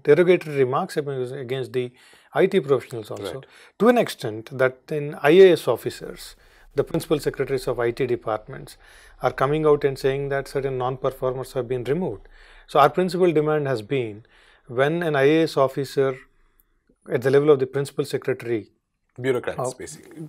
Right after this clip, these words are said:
Speaker 1: principal sec-, or
Speaker 2: Right.
Speaker 1: bureaucracy,
Speaker 2: Right.
Speaker 1: top level bureaucracy in the state,
Speaker 2: Mm-hmm.
Speaker 1: who is supposed to take care of these labor laws, implementation of them, comes out and says that people who are being removed are non-performers.
Speaker 2: Right.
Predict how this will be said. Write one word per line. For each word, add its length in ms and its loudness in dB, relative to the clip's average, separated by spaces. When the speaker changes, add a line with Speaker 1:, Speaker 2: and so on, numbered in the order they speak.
Speaker 1:
principal 300 -4
sec-, 160 0
or 100 4
Speaker 2:
Right. 100 2
Speaker 1:
bureaucracy, 680 2
Speaker 2:
Right. 160 -10
Speaker 1:
top 200 8
level 160 8
bureaucracy 800 2
in 100 -6
the 100 -4
state, 420 0
Speaker 2:
Mm-hmm. 180 -18
Speaker 1:
who 120 0
is 80 4
supposed 640 0
to 280 -4
take 180 4
care 160 2
of 120 -2
these 180 -4
labor 280 2
laws, 280 -2
implementation 640 -6
of 160 -12
them, 200 -8
comes 280 4
out 220 2
and 140 -4
says 400 2
that 320 -2
people 240 2
who 80 6
are 40 6
being 240 -2
removed 380 0
are 240 -2
non-performers. 1000 0
Speaker 2:
Right. 180 -8